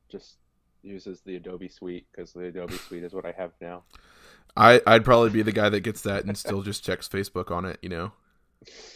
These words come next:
Speaker 1: <laughs> Two thousand dollar MacBook.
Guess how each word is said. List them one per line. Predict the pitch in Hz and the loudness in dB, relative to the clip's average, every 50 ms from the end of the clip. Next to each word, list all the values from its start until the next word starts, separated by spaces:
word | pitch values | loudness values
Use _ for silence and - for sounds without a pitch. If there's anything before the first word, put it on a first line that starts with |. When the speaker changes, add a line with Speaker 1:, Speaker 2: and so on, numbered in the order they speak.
| - _ _ - | -20 _ _ -16
Speaker 1:
<laughs> | 170 - - 185 - _ - - - _ _ _ _ _ _ _ _ _ | -14 -14 -14 -16 -18 _ -20 -20 -20 _ _ _ _ _ _ _ _ _
Two | - 120 | -12 -10
thousand | 117 127 107 107 113 117 113 107 | -6 -4 -4 -4 -4 -6 -8 -8
dollar | 110 104 104 101 101 98 98 | -6 -6 -6 -6 -8 -10 -12
MacBook. | 110 110 107 - - 101 98 95 | -12 -16 -18 -14 -12 -12 -12 -12